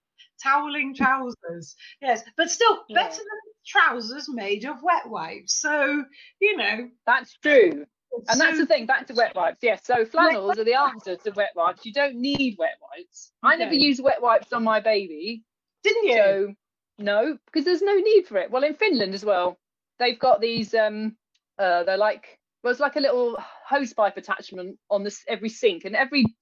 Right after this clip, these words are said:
Speaker 2: every toilet has got a sink next to it, even
Speaker 1: Uh-huh.
Speaker 2: in little cubicles,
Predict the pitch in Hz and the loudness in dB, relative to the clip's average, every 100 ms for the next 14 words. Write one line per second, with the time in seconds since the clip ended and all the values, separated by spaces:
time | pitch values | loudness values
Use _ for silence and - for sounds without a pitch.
0 | - 277 269 226 269 233 156 160 185 - | -2 -2 0 -2 2 2 2 -4 -6 -6
1 | 202 165 202 202 180 170 160 - 156 170 | -4 -4 -4 -8 -8 -16 -18 -18 -10 -10
2 | - _ _ _ - 220 214 190 180 175 | -10 _ _ _ -6 -4 -4 -6 -6 -4
3 | 180 190 180 - 147 147 170 | -4 -6 -10 -10 -14 -12 -14